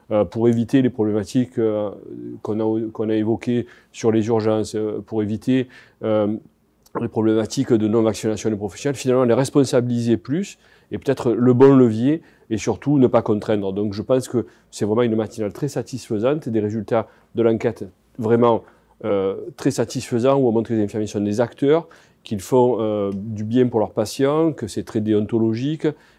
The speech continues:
Et puis une question qui a été évoquée, c'est la recertification du professionnel de santé. Est-ce que finalement la vaccination ne devrait pas être un des critères de recertification du professionnel ? Ça, l'avenir nous le dira.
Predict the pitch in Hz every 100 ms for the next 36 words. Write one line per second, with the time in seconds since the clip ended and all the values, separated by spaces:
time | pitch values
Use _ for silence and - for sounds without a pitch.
0 | - 104 - 120 127 123 _ _ - 107
1 | 107 107 - 120 120 110 - 101 90 113
2 | 110 113 - 131 151 160 135 - 123 135
3 | 127 110 98 98 104 - - 107 110 101
4 | 123 117 104 - 92 101 104 - 98 123
5 | 135 - - _ 123 120 - 123 107 -
6 | _ _ _ - 107 101 101 131 160 -
7 | _ _ 107 107 107 - 110 101 131 135
8 | 113 107 107 110 120 107 110 - - 113
9 | 107 101 95 101 - 107 - 95 113 104
10 | 104 90 92 98 113 - 120 113 107 104
11 | 104 117 120 117 107 98 98 120